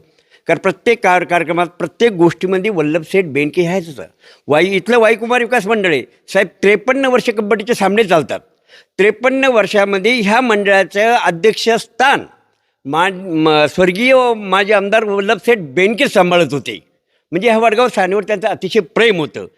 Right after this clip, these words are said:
आणि ह्या प्रेमाखातर वल्लभ शेठ बेनकेंनी जी कामं केली, त्याच्या पावलावर पाऊल ठेवून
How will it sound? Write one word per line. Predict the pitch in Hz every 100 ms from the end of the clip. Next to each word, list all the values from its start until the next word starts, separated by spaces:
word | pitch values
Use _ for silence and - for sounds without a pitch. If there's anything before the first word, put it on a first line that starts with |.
| _ _
आणि | 139 156
ह्या | 208
प्रेमाखातर | 226 202 190 185 180 151 190
वल्लभ | 180 147 165 -
शेठ | 180
बेनकेंनी | 131 143 143 185 208 226 247 - _
जी | 139
कामं | 175 160 185
केली, | 233 196 165
त्याच्या | 160 - 185 196 214
पावलावर | 196 185 160 160 165
पाऊल | 147 160 160
ठेवून | 170 233 185 98